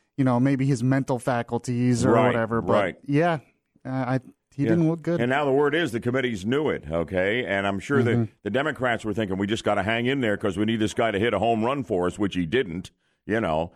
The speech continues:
Speaker 2: I mean, he fouled a couple of off and, uh, uh, a couple of them off in baseball parlance and struck out. Beyond that, I think, I think impeachment's now off the table, even though they'll keep on talking about it.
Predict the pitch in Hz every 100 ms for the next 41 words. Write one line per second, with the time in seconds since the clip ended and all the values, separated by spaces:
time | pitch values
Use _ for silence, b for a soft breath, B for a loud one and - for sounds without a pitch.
0 | b - 104 101 95 - 120 117 107 123
1 | 110 101 90 127 127 117 95 98 101 92
2 | 85 95 85 98 - - 113 117 101 101
3 | 131 120 92 90 113 - 101 92 107 120
4 | 107 85 92 82 - 110 98 107 113 98
5 | 92 95 95 98 120 92 78 90 87 b
6 | b b 90 107 95 87 80 123 107 95
7 | 85 104 98 95 98 - 85 104 123 92
8 | 95 95 95 92 92 85 107 90 87 82
9 | 101 135 120 95 85 82 95